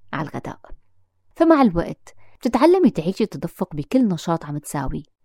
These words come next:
ومو فقط أثناء ممارسة هوايتك المفضلة. إذا حابة تعرفي أكثر عن التدفق، بتقدري ترجعي لحلقة التدفق موجودة على القناة اليوتيوب وعلى كل منصات البودكاست.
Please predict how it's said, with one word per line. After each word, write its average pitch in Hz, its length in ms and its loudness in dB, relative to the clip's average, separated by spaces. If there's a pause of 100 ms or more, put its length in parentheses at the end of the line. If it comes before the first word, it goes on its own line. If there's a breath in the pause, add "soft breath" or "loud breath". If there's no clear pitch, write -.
(360)
ومو 185 200 4
فقط - 460 -4
أثناء 165 520 -4 (160)
ممارسة 151 540 -2 (140)
هوايتك 151 600 -4 (140)
المفضلة. 139 560 -8 (1200)
إذا 190 120 0
حابة 392 260 4
تعرفي - 320 0
أكثر - 260 -2
عن 147 160 -4
التدفق، 151 600 -4 (240 loud breath)
بتقدري 370 280 4
ترجعي 185 480 0
لحلقة 175 580 -2
التدفق 156 680 -4 (120)
موجودة 151 480 0
على 143 160 -8
القناة 151 460 -4
اليوتيوب 240 560 -2 (320 soft breath)
وعلى 147 180 -8
كل 202 160 2
منصات 156 460 -4
البودكاست. - 720 -16